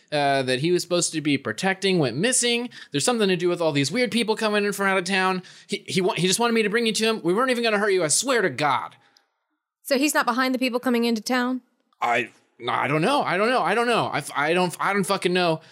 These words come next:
Speaker 1: I don't fucking know.
Speaker 2: So I push him
Speaker 1: Mm-hmm.
Speaker 2: and I'm like, "You tell Silas that we need to have a conversation."
Speaker 1: Mm-hmm. So, uh,
Speaker 2: Attacking an Everly in daylight. What the fuck? Get out of here.
Speaker 1: Yeah.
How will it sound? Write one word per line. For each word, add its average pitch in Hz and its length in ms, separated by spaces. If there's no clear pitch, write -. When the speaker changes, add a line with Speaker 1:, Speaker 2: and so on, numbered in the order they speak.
Speaker 1:
I 165 100
don't 196 120
fucking 175 280
know. 170 280
Speaker 2:
So 254 140
I - 20
push 302 300
him 370 100
Speaker 1:
Mm-hmm. 113 80
Speaker 2:
and 135 80
I'm 220 100
like, 208 180
"You 294 180
tell 381 180
Silas 262 460
that 196 160
we 240 160
need 226 120
to 196 60
have 185 120
a 180 40
conversation." 170 720
Speaker 1:
Mm-hmm. 123 200
So, 131 480
uh, 131 200
Speaker 2:
Attacking 240 380
an 190 60
Everly 190 400
in 170 80
daylight. 165 420
What 339 180
the 180 80
fuck? - 400
Get 359 140
out 196 160
of 156 60
here. 151 240
Speaker 1:
Yeah. 104 300